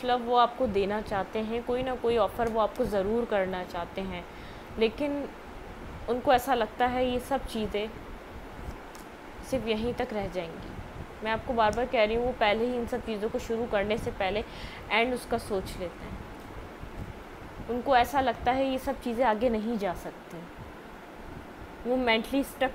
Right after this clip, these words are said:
हो जाते हैं इन सब चीज़ों का सोचकर। वो अपने cup को देखते हैं कि आपको offer करना चाहिए। वो overflowing उनके, उनका cup है, उनका love overflow है,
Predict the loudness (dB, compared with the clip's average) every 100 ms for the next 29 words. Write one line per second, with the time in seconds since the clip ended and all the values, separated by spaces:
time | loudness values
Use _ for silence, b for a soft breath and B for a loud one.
0 | 2 2 0 -2 -6 -4 0 0 0 -2
1 | -2 -2 0 -2 -2 -2 -2 -8 -8 -10
2 | -14 -14 -14 -14 -14 -14 -14 -10 -10 -10
3 | -4 6 8 8 2 4 4 4 2 4
4 | 4 2 -2 -2 -2 6 10 8 8 6
5 | 6 4 2 4 4 2 0 -2 -2 -4
6 | -8 -12 -14 -14 -14 -14 -14 -14 -14 -16
7 | -14 -14 -12 -14 -14 -6 6 10 10 8
8 | 2 -4 4 6 8 6 6 6 8 4
9 | 0 -6 -12 0 2 2 6 10 10 8
10 | 6 2 4 6 4 4 -2 -4 -12 -14
11 | -14 -2 2 8 10 10 8 6 4 8
12 | 8 6 4 2 2 -2